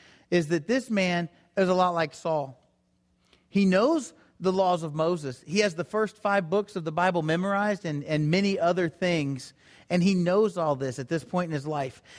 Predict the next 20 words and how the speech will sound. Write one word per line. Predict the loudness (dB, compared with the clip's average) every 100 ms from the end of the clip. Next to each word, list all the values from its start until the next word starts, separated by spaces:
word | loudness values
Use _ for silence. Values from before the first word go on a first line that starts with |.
| -2
And | 4
he | 6 6
knows | 4 4 0
the | -4 -4 -4
answers | -4 -4 -6 -4
and | -2
where | 0 0
they | 0
can | -2
be | -4
found. | -4 -4 -2 -4 -8 -14 _ _ _ _
And | -2
I | 0
think | 0 -2
he's, | -4 -2
he's | -2 0
looking | -2 -2 -6
to |
trick | -6 -4 -6 -4
Jesus. | -4 -4 -10 -14